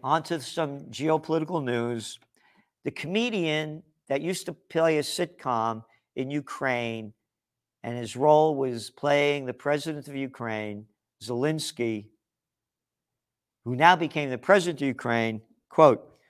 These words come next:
predicts when Ukraine conflict will end. Quote, "This Russian war against Ukraine, against the whole of free Europe,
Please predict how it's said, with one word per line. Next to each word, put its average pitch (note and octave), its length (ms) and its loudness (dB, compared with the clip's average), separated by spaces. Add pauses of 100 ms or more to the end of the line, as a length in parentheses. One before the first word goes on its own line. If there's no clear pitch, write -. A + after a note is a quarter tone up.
(640)
predicts C3+ 560 4
when D3 160 0
Ukraine D#3+ 520 0
conflict D3 600 0
will C3 180 2
end. G2 400 -4 (960)
Quote, - 480 4
"This A#2+ 220 -4
Russian E3 380 2
war E3 200 2
against D3 420 0
Ukraine, B2+ 680 -2 (600)
against B2 380 -4
the A#2+ 140 0
whole D#3 260 6
of E3 100 0
free D3+ 320 0
Europe, A#2+ 440 2